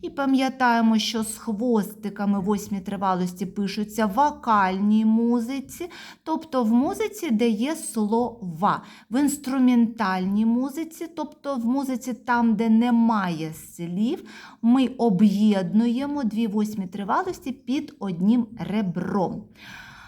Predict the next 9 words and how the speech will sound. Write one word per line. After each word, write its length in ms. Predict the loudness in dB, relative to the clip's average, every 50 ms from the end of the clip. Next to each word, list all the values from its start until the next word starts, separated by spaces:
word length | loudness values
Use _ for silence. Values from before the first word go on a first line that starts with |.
| -20 _ _ _ _ _ _ _
Та, 300 | 4 4 4 4 0 -4 -10 -16 _ _ _ -20 -20 _ _ _ _ _ _
та, 320 | 0 0 2 0 0 -4 -10 -16 _ _ _ _ _ _ _ _ _ _ _
та, 360 | 0 2 2 2 2 -2 -4 -10 -16 _ _ _ _ _ _ _ _ _ _
та. 340 | 2 2 2 2 0 -4 -8 -16 -20 -20 -20 -20 -20 -20 _ _ _
Ті-ті-та, 1400 | -8 -4 0 0 0 -2 -4 -10 -16 -4 0 2 2 2 2 0 -6 -8 -4 0 2 2 4 4 4 4 2 0 -2 -8 _ _ _ _ _ _ _ _
та, 440 | -2 0 2 2 2 0 0 -2 -4 -8 -16 -20 -20 -20 -20 -20 -14 0
та. 360 | 4 4 4 4 4 0 -6 -12 -20 _ _ _ _ -20 -20 -20 -20 _
Ті-ті-та, 1400 | -10 -4 0 0 0 0 -2 -6 -12 -8 -2 2 2 2 2 0 -4 -6 -2 0 2 2 4 4 4 2 2 0 -2 -8 -20 -20 _ _ _ -18
ті-ті-та, 1500 | -6 -2 0 0 0 0 -2 -8 -18 -6 -2 0 0 0 -2 -4 -10 -8 -2 0 2 2 4 4 4 2 2 0